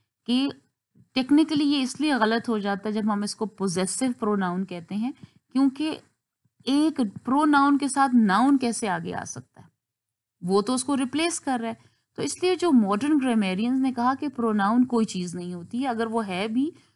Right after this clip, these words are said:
तो वो नाउन की कैटेगरी में ही आप उसको डालें।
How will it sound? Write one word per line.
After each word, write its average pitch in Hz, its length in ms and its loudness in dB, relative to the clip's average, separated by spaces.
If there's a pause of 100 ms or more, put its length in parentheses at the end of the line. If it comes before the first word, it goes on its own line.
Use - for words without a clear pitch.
(120)
तो 269 60 -4
वो 302 120 0
नाउन 277 380 4
की 320 120 -2
कैटेगरी 294 500 0
में 294 120 6
ही 262 100 6
आप 190 200 2
उसको 180 220 -8
डालें। - 320 -8